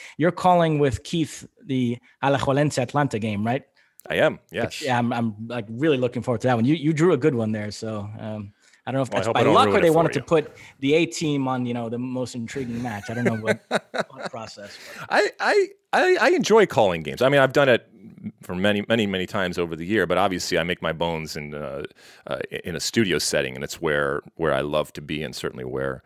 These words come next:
Speaker 2: I spend most of my time, and I, I would suppose I'm most comfortable with. And people ask me all the time about the difference between the two, and,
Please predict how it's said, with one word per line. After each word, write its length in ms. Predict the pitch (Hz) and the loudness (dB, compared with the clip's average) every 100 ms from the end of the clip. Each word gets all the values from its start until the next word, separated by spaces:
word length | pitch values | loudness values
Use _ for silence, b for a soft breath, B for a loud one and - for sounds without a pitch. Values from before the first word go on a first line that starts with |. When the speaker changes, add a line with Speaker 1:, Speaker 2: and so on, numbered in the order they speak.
| b b | b b
Speaker 2:
I 80 | b | b
spend 300 | - - 71 | -4 -2 -4
most 240 | 73 76 67 | -4 -4 -6
of 80 | |
my 120 | 67 69 | -8 -10
time, 440 | - 101 58 67 | -6 -4 -4 -6
and 120 | 78 | -6
I, 120 | 78 - | -6 -4
I 60 | 73 | -4
would 180 | 69 - | -4 -8
suppose 420 | - - 98 82 | -8 -2 -2 -2
I'm 140 | 69 | -6
most 260 | 69 73 - | -6 -8 -6
comfortable 420 | 98 101 80 69 | -6 -6 -8 -8
with. 220 | 65 71 | -6 -6
And 140 | 85 80 | -6 -6
people 240 | 123 101 | -2 2
ask 180 | 110 - | 2 0
me 100 | 82 | -2
all 140 | 82 | -2
the 80 | 76 | -2
time 240 | - 98 | -4 -6
about 220 | 73 80 - | -2 -4 -4
the 60 | |
difference 360 | 69 104 - 87 | -2 -2 -2 -10
between 360 | - - 73 65 | -12 -12 -14 -14
the 100 | 73 | -16
two, 320 | - 78 67 | -10 -8 -8
and, 120 | 69 | -12